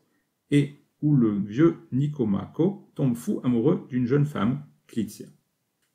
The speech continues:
La comédie remporte un vif succès qui dépasse la Toscane et la Lombardie. Ce succès relance La Mandragore, qui sera jouée en mille cinq cent vingt-six à Venise, où elle sera reçue avec enthousiasme.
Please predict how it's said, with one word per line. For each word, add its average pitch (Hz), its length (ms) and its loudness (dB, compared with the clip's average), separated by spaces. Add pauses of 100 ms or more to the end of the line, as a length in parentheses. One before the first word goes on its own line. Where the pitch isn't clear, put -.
(140)
La 170 120 2
comédie 180 440 4
remporte 190 440 0
un 117 80 -2
vif 196 200 0
succès - 580 -8 (220)
qui 117 140 -4
dépasse 160 460 0
la 123 100 -2
Toscane - 460 -4
et 151 60 -2
la 147 120 4
Lombardie. 113 480 0 (640)
Ce 196 160 4
succès 175 400 0
relance 151 420 0
La 95 140 -4
Mandragore, 117 760 -2 (260)
qui 151 120 -6
sera 135 420 0
jouée 156 640 2
en 113 120 -6
mille 135 140 -2
cinq 123 160 -4
cent 98 160 -8
vingt-six 98 520 -8
à 165 100 0
Venise, 107 480 -2 (400)
où 151 80 2
elle 151 100 2
sera 113 300 -2
reçue 135 460 -2
avec 113 260 -2
enthousiasme. - 580 -6